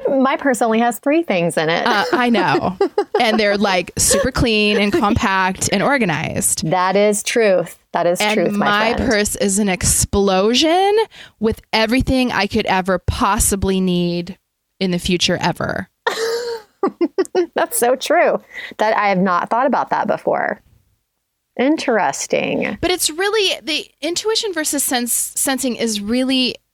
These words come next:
Speaker 2: a-, at the end of the day, it's about how we process data, how we take in information.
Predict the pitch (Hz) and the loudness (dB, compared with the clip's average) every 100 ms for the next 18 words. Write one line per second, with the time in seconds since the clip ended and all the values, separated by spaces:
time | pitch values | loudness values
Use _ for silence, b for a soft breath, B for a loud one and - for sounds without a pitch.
0 | - - - 233 240 - 247 226 214 220 | -10 -6 -4 -2 -2 0 0 0 0 0
1 | 269 262 - - 269 240 - - - 226 | 0 -2 -2 -2 -2 -2 -4 -6 -2 -2
2 | 226 240 208 - - 170 185 156 143 - | 0 -2 -2 -2 -6 -6 -2 -2 -2 -8
3 | - 208 220 214 - - 254 - 196 208 | -4 -2 -2 -2 -6 -4 -4 -4 -4 -2
4 | 220 - 190 190 - 175 143 156 - 107 | -2 -2 -6 -6 -6 -8 -6 -6 -6 -6
5 | - | -10